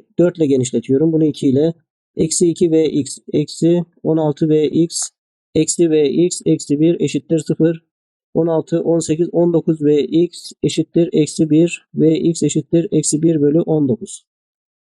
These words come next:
I sıfır akımı bu yönde giden akım. Şu yönde giden akım. V X gördüğüm yere de eksi bir bölü on dokuz yazarsam burası bir bölü on dokuz volt olur. Bura bir volt,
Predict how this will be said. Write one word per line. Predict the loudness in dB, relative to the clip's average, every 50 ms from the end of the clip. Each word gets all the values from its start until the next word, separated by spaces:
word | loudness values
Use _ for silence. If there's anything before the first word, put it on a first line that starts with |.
| _ _ _ _ _ _ _ _ _ _ _ _ _ _ _ _ _ _ _ -2
I | -2 0
sıfır | 0 0 0 0 0
akımı | 0 0 0 0 2 2 0 -2 -6 _ _ _ _ _ _ _ _ _ -2
bu | 0 2
yönde | 2 2 0 -2 -2
giden | -2 -2 -2 -2 -2
akım. | -2 -2 -4 -8 -8 -6
Şu | 0 2
yönde | 2 2 2 2 0
giden | 0 0 0 0
akım. | -2 -2 -2 -2 -2 -2 -4 _ _ _ _ _ _ _ _ _ _ _ _ -20 -20 -20 _ -2
V | 0 2 2
X | 2 0 0
gördüğüm | 0 0 0 0 0 0
yere | 0 0 0 0
de | 0
eksi | -2 -2 -2 0
bir | 0 0 0 0
bölü | 0 0
on | 2 2 2
dokuz | 0 0 0 -2
yazarsam | 0 2 2 0 0 0 -2 -2 -2 0
burası | 0 0 0 0 -2 0 0
bir | 0 0 2 2
bölü | 0 0 2
on | 2 0 0 0 0
dokuz | 0 -2 -2 0 0
volt | 0 0 0 -2 -4
olur. | -8 -8 -10 _ _ _ _ _ _ _ _ _ 0
Bura | 0 0 2
bir | 2 0 0
volt, | 0 0 -2 -2 -2